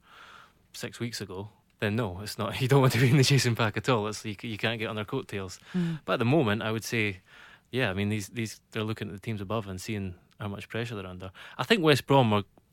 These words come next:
Speaker 1: I, I think out of all of the teams, they're the ones that look like they're gonna see it through, because even when they're not playing particularly well, they're getting results and they're getting enough points just to maintain their place at the top of the league. I honestly think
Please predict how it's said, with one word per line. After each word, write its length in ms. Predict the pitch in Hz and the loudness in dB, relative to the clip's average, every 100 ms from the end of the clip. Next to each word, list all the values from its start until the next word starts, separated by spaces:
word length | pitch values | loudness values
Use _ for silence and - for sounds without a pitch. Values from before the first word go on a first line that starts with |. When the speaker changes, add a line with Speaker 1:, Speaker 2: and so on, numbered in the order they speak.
| _ _ _ - | _ _ _ -20
Speaker 1:
I, 280 | - 82 - - | -14 -10 -10 -8
I 60 | - | -2
think 200 | 165 151 | 2 4
out 100 | 131 | 2
of 160 | 113 - - | 0 -2 4
all 160 | 143 | 4
of 80 | 120 | 4
the 60 | 113 | 0
teams, 280 | 117 110 | 0 2
they're 140 | 113 120 | 2 2
the 80 | 110 | 2
ones 260 | 110 104 | 0 -2
that 80 | 107 | -4
look 180 | 110 113 | -6 -4
like 260 | 107 101 - - - - | -6 -6 -12 -20 -20 -8
they're 100 | 107 | -4
gonna 200 | 104 98 | -2 -4
see 180 | - 104 | -4 -6
it 100 | 98 | -6
through, 240 | 104 98 - - - - | -4 -6 -8 -20 -20 -12
because 220 | - 117 | -2 2
even 160 | 139 123 | 4 6
when 100 | 117 | 4
they're 80 | 117 | 4
not 180 | 117 - | 2 2
playing 160 | 113 | -2
particularly 360 | 107 117 - 104 | -2 -4 -2 0
well, 240 | 104 110 | 2 2
they're 120 | 101 98 | 2 -2
getting 260 | 107 104 | -2 -2
results 400 | 101 95 104 - | -2 -2 -2 -4
and 60 | 107 | -6
they're 60 | 98 | -4
getting 220 | 113 107 | -4 -2
enough 320 | 104 110 - | 0 0 -2
points 420 | - 107 104 - - | -4 -2 -2 -8 -10
just 200 | 104 - | -8 -6
to 60 | |
maintain 600 | 101 104 98 - 107 98 90 - - - - - | -2 -2 -2 -4 -4 -4 -8 -14 -20 -20 -20 -14
their 80 | 98 | -8
place 340 | 117 107 98 | -4 -4 -4
at 60 | 98 | -8
the 60 | |
top 220 | 92 101 | -4 -4
of 40 | 101 | -2
the 60 | 101 | -4
league. 320 | 101 92 - - - - - - - | -4 -6 -14 -20 -20 -20 -20 -8 0
I 140 | 123 | 2
honestly 320 | 135 135 131 | 4 2 0
think 380 | 117 131 120 | -2 -2 -2